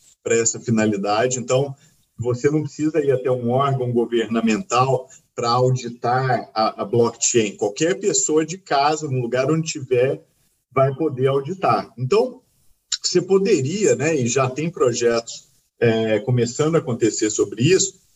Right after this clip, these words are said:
que fazem um monitoramento do alimento do campo até a mesa do, do consumidor. Então, você sabe onde é que aquele alimento foi plantado, onde que ele foi colhido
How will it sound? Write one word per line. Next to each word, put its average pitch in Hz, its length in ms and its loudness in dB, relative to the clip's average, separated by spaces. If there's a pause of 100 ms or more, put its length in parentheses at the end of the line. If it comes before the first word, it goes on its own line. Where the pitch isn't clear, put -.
(140)
que 165 140 -2
fazem 151 640 0
um 120 100 -4
monitoramento 151 1000 2
do 117 200 0
alimento 135 680 0 (460)
do 131 240 4
campo 220 580 0
até 151 300 0
a 208 100 0
mesa 190 500 0
do, 202 220 -4
do 190 140 -4
consumidor. 202 800 0 (360)
Então, 151 440 0 (100)
você 165 300 0
sabe 123 680 -2 (280)
onde 127 280 0
é 160 140 2
que - 120 -6
aquele 147 260 -2
alimento 127 440 -2
foi 120 200 0
plantado, 117 840 -2 (480)
onde 180 260 2
que - 80 0
ele 156 120 2
foi 131 260 2
colhido 127 720 0